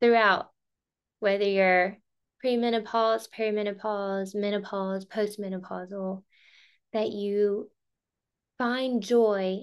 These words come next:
in the fact that God has given us foundational truths to be able to change our bodies from the inside out. He has given us foundational truths to be able to find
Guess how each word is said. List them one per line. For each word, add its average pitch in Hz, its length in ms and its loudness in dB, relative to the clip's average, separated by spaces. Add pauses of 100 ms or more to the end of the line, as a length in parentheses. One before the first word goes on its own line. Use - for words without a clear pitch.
in 208 140 -2
the 208 100 -2
fact 202 360 -4 (100)
that 185 360 -6
God 220 180 2
has 214 160 -8
given 208 240 4
us 202 160 -4
foundational 196 640 -2
truths - 540 -6 (420)
to - 80 -14
be 214 180 4
able 208 460 0 (220)
to 202 640 2 (240)
change 220 840 -2 (480)
our 247 160 -2
bodies 196 540 0
from 214 180 -4
the 202 120 -6
inside 190 400 -4
out. 180 320 -8 (760)
He 247 120 -2
has 233 160 2
given 208 280 4
us 208 160 -4
foundational 202 640 -2
truths 196 380 -4
to - 100 -20
be 208 140 4
able 196 260 -4
to 202 300 -14 (500)
find 208 360 2